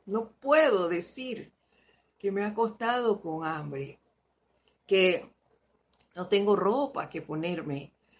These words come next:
que no tengo calzado, eh, que, que no tengo,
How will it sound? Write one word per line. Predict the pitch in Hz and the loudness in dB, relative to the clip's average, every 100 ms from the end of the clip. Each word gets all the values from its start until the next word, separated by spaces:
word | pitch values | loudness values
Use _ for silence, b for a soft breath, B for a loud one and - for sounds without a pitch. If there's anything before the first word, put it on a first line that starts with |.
| _ - | _ -8
que | 160 | -6
no | 156 | -6
tengo | 156 156 165 | -4 -4 -4
calzado, | 151 151 - - 185 220 131 123 - _ _ _ _ _ b b b b | -4 -4 -6 -2 0 0 -4 -12 -18 _ _ _ _ _ b b b b
eh, | 175 170 160 147 - - _ _ _ _ _ _ _ _ _ - | 0 2 4 2 -2 -16 _ _ _ _ _ _ _ _ _ -6
que, | 170 165 165 160 156 - - _ _ | 0 2 4 4 2 -2 -12 _ _
que | - | -14
no | 143 147 - _ | -12 -12 -16 _
tengo, | 196 208 208 202 208 208 | 4 6 6 8 8 6